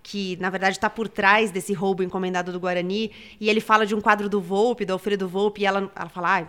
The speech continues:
como se eu soubesse quem é o Volpe." Enfim, o, o repertório dela alterna muito. Mas tá muito ligado à cidade. Vocês sentiram também essa conexão dela com a cidade, assim, de um jeito intenso?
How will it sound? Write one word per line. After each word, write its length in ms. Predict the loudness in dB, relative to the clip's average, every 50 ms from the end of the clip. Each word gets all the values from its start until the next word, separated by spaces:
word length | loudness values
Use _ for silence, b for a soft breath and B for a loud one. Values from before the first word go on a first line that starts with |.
| -6
como 160 | -8 -8 -6
se 80 | -6 -6
eu 40 | -6
soubesse 560 | -4 -2 -2 -2 2 4 4 4 2 0 -2
quem 160 | -4 -2 0 2
é 80 | 2
o 80 | 2 2
Volpe." 540 | 0 -2 0 2 2 2 2 0 -4 -12 B B B B B
Enfim, 400 | -4 -4 -2 -2 -2 -2 -4 -6 B B B B B
o, 180 | -6 -6 -4 -4
o 20 | -2
repertório 540 | -2 -2 0 0 0 2 2 2 2 2
dela 240 | 2 2 2 4 4
alterna 460 | 2 2 2 2 2 2 2 2 2
muito. 500 | 2 2 2 2 0 -2 -4 -8 -10 -14 -14 B B B B B B B
Mas 420 | 2 4 6 6 6 4 2 -4 -8 0
tá 120 | 2 4 6
muito 240 | 6 4 4 4 2
ligado 280 | 2 4 4 4 4
à 60 | 4
cidade. 480 | 0 0 0 4 8 8 8 8 6 2
Vocês 320 | -4 -4 -2 0 0 0
sentiram 580 | 0 2 2 2 2 2 0 0 0 0 0 0
também 260 | 0 -2 -2 -2 -2 -2
essa 180 | 0 -2 -2
conexão 680 | 0 0 0 0 0 -2 -4 -6 -4 -2 0 0 2 2
dela 260 | 4 4 4 4 2
com 80 | 2 0
a 40 |
cidade, 460 | -2 -2 -4 -2 2 2 2 2 2 -2
assim, 180 | -4 -4 -2
de 80 | -2 -2
um 40 | 0
jeito 280 | 0 -2 -2 -4 -4
intenso? 600 | -6 -6 -4 -6 -6 -6 -6 -8 -10 -12 -12 -14